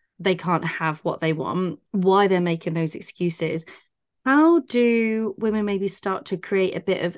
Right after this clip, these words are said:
space, m-, the kind of the mental space to start working through that, to start thinking about it?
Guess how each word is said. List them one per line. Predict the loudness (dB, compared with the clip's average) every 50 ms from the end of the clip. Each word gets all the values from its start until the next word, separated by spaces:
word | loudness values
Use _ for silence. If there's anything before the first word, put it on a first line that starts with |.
| -10 _
space, | -6 -6 -6 -6 -4 -4 -2 0 0 -2 -2 -4 -8 -10 -10 -12 -14 -14 _ _ _ _ _ _ _ 0
m-, | 2 2
the | 2 2 2 2 2 2 0 -2
kind | -2 -2 -2
of | -2 -2
the | -2 0
mental | 0 0 0 0 -2 -2 -2 -4 -4 -4
space | -4 -6 -6 -4 -2 0 -2 -2 -2 -4 -10 -12 _ _ _ _ _ -10
to | -8 -8
start | -4 0 2 2 2 0 0
working | 2 2 2 0 -2 -4 -4 -4
through | -2 -2 -2 -2
that, | -2 -6 -8 -12 _
to | -10 -10
start | -4 -4 -4 -4 -4 -8
thinking | -6 -2 0 0 0 0 0 -2 0 0
about | 0 -2 -4 -6 -8 -10 -12 -12
it? | -10 -10 -10 -14